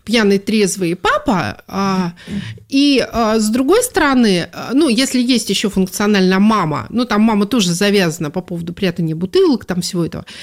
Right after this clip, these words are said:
вот, а, а, а если, например,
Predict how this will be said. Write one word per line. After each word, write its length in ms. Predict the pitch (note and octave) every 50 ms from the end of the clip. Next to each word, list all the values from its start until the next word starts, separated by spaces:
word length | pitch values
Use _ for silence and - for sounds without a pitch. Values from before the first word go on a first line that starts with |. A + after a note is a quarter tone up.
| - - A#3 G#3+ -
вот, 360 | A3+ A#3+ A3+ F#3+ D3 - - _ -
а, 480 | G#3 A#3 A#3+ A#3+ A#3+ A#3+ A3+ G#3+ F#3+ -
а, 400 | - A3+ A3+ A3 G#3+ G3+ G3 - - -
а 180 | - G#3+ A3+ A3
если, 580 | A#3 A#3+ C4 D4 D#4+ D4 C4 - - A#3 G#3 G3+
например, 640 | G#3+ A3+ A3 - B3 B3+ B3+ C4 C4+ C4 A3 F#3+